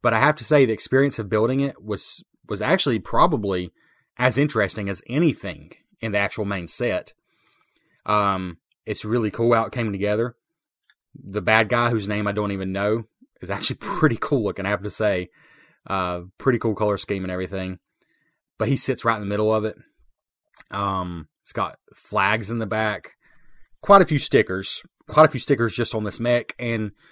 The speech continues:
more than I would like on the set itself, but nothing crazy. Um, I don't know. The mech is cool. It probably, honestly,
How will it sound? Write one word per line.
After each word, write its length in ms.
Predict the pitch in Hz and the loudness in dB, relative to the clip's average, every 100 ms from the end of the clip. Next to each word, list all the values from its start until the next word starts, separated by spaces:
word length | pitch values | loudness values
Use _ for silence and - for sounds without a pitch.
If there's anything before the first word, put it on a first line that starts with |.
| _ - | _ 6
more 220 | 165 196 | 8 10
than 100 | 160 | 8
I 80 | 127 | 2
would 100 | 117 | 6
like 280 | 127 113 | 6 6
on 80 | 110 | 2
the 60 | 104 | -2
set 200 | - 101 | -2 -4
itself, 420 | 90 - 98 90 | -4 -2 0 0
but 140 | 113 | -2
nothing 320 | 123 151 113 98 | 0 0 -2 -4
crazy. 500 | 98 98 82 85 - _ _ _ _ _ _ _ _ | -2 -4 -4 -10 -16 _ _ _ _ _ _ _ _
Um, 560 | 110 110 104 101 101 - - - - - | -2 0 0 0 -4 -8 -16 -18 -14 2
I 100 | 175 | 6
don't 100 | 160 | 6
know. 160 | 90 - | 4 -4
The 140 | 104 127 | -2 4
mech 300 | 151 185 - | 6 4 2
is 180 | 147 | -6
cool. 380 | - - 101 85 _ _ _ _ _ _ _ | -2 0 0 0 _ _ _ _ _ _ _
It 200 | 147 156 | 2 2
probably, 380 | - 139 156 165 | 4 6 8 6
honestly, 580 | 120 123 135 160 160 | 4 2 2 2 2